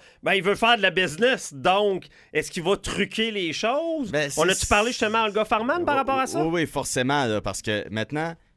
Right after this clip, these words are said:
Speaker 2: ça repose entre les mains du port si le projet va de l'avant ou pas. Avant ça, il faut faire ce qu'on appelle un P E A I, Programme d'évaluation et d'atténuation des impacts,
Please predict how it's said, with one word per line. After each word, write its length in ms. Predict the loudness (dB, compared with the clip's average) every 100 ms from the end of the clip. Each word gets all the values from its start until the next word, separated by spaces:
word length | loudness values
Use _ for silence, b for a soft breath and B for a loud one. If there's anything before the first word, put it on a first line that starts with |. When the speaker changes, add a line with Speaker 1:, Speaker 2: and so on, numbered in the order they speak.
| -8
Speaker 2:
ça 160 | -4
repose 480 | -2 0 0 0 -2 -4
entre 300 | -4 -2 -2
les 160 | -2
mains 180 | 0 -2
du 140 | -4 -2
port 260 | 0 0
si 140 | -2 -8
le 80 |
projet 540 | -6 -2 -2 -2 -2 -2
va 180 | -2 -4
de 100 | -2
l'avant 380 | -2 0 -2 -4
ou 120 | -6
pas. 260 | -2 -2 -2 b b
Avant 300 | -4 0 -2
ça, 140 | -2 -4
il 80 |
faut 120 | -4 -2
faire 220 | -2 -2
ce 60 |
qu'on 160 | -4 -4
appelle 340 | -4 -2 -4 -4
un 160 | -6
P 260 | -2 0 0
E 140 | -2 -2
A 160 | -4 -4
I, 200 | -6 -12 -12
Programme 340 | -10 -6 -4 -4
d'évaluation 580 | -4 -2 -2 -4 -6
et 60 | -6
d'atténuation 800 | -6 -6 -6 -6 -6 -6 -8 -6
des 260 | -6 -6
impacts, 440 | -8 -6 -6 -6